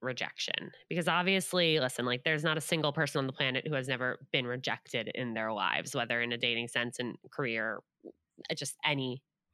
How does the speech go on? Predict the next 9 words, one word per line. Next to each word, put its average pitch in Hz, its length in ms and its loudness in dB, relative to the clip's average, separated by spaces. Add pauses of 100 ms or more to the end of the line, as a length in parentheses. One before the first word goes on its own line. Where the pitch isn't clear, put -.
(320)
any 135 200 2
way. 85 280 0 (760)
But 147 440 2 (200)
that 170 180 2
doesn't 151 260 2
make 151 140 2
it 165 80 4
less 143 180 2
scary. 120 480 0